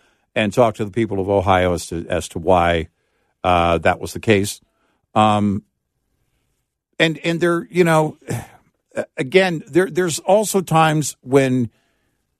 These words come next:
you can strike. The iron is hot, and then boom, you go, and then it, it, it clicks.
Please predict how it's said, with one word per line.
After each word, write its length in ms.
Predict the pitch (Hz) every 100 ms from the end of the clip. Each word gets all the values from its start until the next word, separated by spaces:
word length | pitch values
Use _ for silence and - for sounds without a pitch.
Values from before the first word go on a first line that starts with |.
| _ _ _
you 160 | 123 143
can 180 | 139 113
strike. 600 | - 123 107 76 - _ _ _
The 100 | 113 127
iron 280 | 131 135
is 120 | 123 -
hot, 340 | 117 117 - -
and 100 | 98
then 200 | 95 92
boom, 420 | 90 143 135 127
you 140 | - 107
go, 420 | 123 123 120 -
and 180 | 110 104
then 240 | 104 98 -
it, 180 | 101 85 _
it, 180 | 101 95 _ _
it 220 | - 104 -
clicks. 520 | 120 - - -